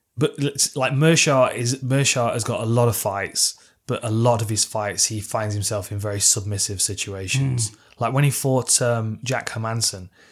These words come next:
Speaker 1: it was just, he was just kind of allowing stuff to happen and rolling
Speaker 2: Yeah.
Speaker 1: through and kind of moving with it. Fabinski's, Fabinski's got a very strong judo background, I believe. He's, like, smashed people up against the fence,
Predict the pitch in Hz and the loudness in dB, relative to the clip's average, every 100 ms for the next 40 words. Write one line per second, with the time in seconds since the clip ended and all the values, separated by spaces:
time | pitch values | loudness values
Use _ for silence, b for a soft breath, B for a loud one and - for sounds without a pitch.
0 | b - 127 117 131 - 127 127 147 135 | b -6 -2 0 0 -2 -2 0 0 -2
1 | - 131 120 113 120 127 123 113 - 107 | 0 0 2 2 2 2 0 0 -2 -4
2 | - 92 113 - 107 101 98 104 107 104 | -8 -8 -10 -8 -8 -8 -4 -4 -2 -2
3 | 131 127 113 110 104 98 - 107 107 107 | -4 -2 -2 -2 -2 -4 -6 -6 -2 -4
4 | 101 101 104 101 90 - B B B B | -4 -4 -4 -4 -6 -12 B B B B
5 | B B - 113 156 139 135 117 - - | B B -2 2 4 4 0 -2 -4 -8
6 | 120 - 127 143 - 113 117 98 101 117 | -12 -4 -2 0 -2 -4 -4 -4 -4 -2
7 | 113 101 - - 110 107 104 101 113 107 | 0 0 0 -2 -6 -4 -4 -4 -2 -2
8 | 98 92 90 107 101 95 92 92 92 90 | -4 -6 -12 -12 -14 -12 -12 -12 -12 -14
9 | 87 92 - 110 104 - - - 135 127 | -14 -8 -8 -8 -12 2 2 4 0 -2
10 | - 120 117 110 107 107 - - 98 98 | -4 -4 -4 -4 -6 -8 -6 -6 -6 -4
11 | - | -6